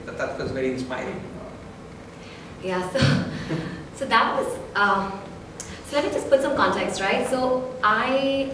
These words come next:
Speaker 2: uh, like, this is when I was, what, nine, uh, nineteen, twenty years old. I'm at National Law School, Bangalore, which is actually one of the most liberal, uh, colleges you'll find, uh, for your undergrad education in India.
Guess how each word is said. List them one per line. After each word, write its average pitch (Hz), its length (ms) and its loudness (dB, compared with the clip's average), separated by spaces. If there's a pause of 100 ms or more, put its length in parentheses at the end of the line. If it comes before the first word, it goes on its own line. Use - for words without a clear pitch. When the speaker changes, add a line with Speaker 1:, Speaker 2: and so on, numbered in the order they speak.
Speaker 2:
uh, 202 380 0
like, 185 200 0
this 226 120 2
is - 160 -2
when 214 160 0
I 190 180 2
was, 190 180 -2
what, 165 260 0 (1080)
nine, 196 420 0 (160)
uh, - 200 -8
nineteen, 240 460 2
twenty 202 360 0
years 208 240 0
old. 175 280 2
I'm 202 200 0
at 196 140 0
National 185 320 -2
Law 185 120 -2
School, 185 220 -4
Bangalore, 170 440 0
which 170 160 -2
is 208 80 -4
actually 208 360 -2
one 208 100 0
of 208 80 2
the 220 80 2
most 202 360 2
liberal, 190 540 2 (440)
uh, 196 180 2
colleges 202 420 2
you'll 190 140 0
find, 165 580 -2
uh, 170 200 -2
for 180 180 0
your 180 160 2
undergrad 175 480 2
education 170 480 -4
in 175 100 -4
India. 196 380 0